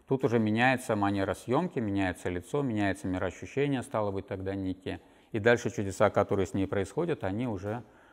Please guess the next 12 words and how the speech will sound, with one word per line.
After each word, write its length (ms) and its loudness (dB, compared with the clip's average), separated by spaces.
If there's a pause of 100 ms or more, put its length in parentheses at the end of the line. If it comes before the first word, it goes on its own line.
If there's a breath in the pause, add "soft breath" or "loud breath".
(120)
вот 120 -8
в 60 -2
этой 220 0
другой 360 4
происходят 560 -4
реальности. 600 -4 (800 soft breath)
Ещё 220 4
структура 420 2
этого 240 6
фильма 360 2
может 280 2
напоминать 680 2